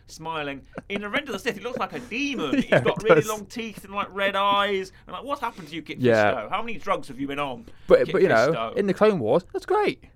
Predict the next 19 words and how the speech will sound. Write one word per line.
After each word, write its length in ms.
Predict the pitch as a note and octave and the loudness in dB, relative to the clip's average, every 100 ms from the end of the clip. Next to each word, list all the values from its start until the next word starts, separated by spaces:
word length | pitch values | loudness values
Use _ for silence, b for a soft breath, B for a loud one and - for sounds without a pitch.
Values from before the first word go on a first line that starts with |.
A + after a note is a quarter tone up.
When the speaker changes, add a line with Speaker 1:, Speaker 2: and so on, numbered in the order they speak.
| _ | _
Speaker 1:
It 80 | - | -14
looks 120 | F#3 | -6
like 120 | G3 | -6
he's 100 | F3+ | -6
just 120 | E3 - | -8 -10
happy, 260 | F3 F3+ | -10 -12
smiley. 520 | - E3 E3+ D#3+ D3 | -14 -12 -8 -6 -4
Speaker 2:
Fantastic. 500 | C#3+ G#3 G3 D#3+ - | -2 2 2 2 -6
Speaker 1:
Yeah, 100 | D3+ D3 - | -8 -12 -10
I 60 | E3+ | -10
think 160 | A#3+ | -10
they 80 | F#3+ | -14
say 180 | - G#3 | -8 -4
that 120 | D3+ | -4
in 60 | C3+ | -4
one 120 | C3+ | -12
of 80 | C3+ | -12
the 80 | G3 | -14
featurettes. 580 | - A2+ F#2 - - | -12 -12 -12 -14 -20